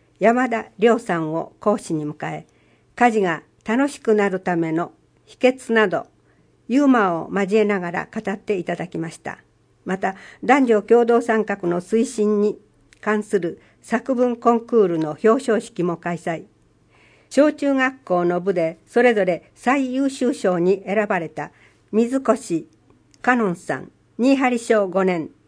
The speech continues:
と笠倉真由子さん、明野中三年が受賞作品を朗読しました。茨城県交通安全県民大会で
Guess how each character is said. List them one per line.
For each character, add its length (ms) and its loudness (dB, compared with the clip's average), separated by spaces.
と 220 -2
笠 320 -2
倉 320 -2
真 160 2
由 80 -2
子 140 -4
さ 200 -8
ん、 120 -10
明 220 0
野 120 2
中 220 0
三 280 -2
年 220 -4
が 160 -6
受 140 2
賞 220 4
作 300 -2
品 240 2
を 200 0
朗 120 0
読 220 -6
し 120 -12
ま 140 -8
し 100 -18
た。 200 -14
茨 440 2
城 140 -20
県 300 -4
交 240 6
通 300 -2
安 180 0
全 260 -2
県 300 2
民 200 0
大 220 -2
会 260 -6
で 220 -8